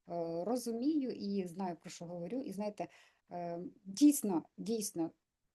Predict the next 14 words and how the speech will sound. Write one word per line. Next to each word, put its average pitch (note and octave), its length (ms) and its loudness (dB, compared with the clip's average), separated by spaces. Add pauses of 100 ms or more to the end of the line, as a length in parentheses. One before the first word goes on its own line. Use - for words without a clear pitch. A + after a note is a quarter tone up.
(240)
буду A3 340 2
правду F#3 400 2
говорити, G3+ 560 -2
да, G#3+ 280 2
теоретичні A3 680 2
знання — F3 420 -2
це E3 160 -4
одна F#3 280 -2
історія, D4 460 2
практично — G#3+ 520 -6
це G3 140 -6
зовсім F#3+ 440 -6
інша E3+ 280 -8
історія. E3 460 -10